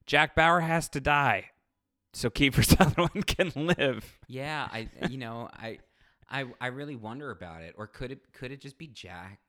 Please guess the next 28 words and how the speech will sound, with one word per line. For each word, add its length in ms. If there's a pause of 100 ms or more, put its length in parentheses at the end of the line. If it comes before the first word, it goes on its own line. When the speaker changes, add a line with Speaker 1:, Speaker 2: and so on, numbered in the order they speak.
(140)
Speaker 2:
I 160
would, 160 (100)
I 220
would 260
watch 560 (600)
just 280
Jack 380
living 300
a 60
normal 480
day. 380 (380)
Speaker 1:
Here's 260
what 120
I 100
want. 300 (640)
I 80
want 260
a 40
T 240
V 180
show 400
that 220
isn't 320 (140)
the 60
twenty-four 640
reboot. 400 (1200)
I 180
want 340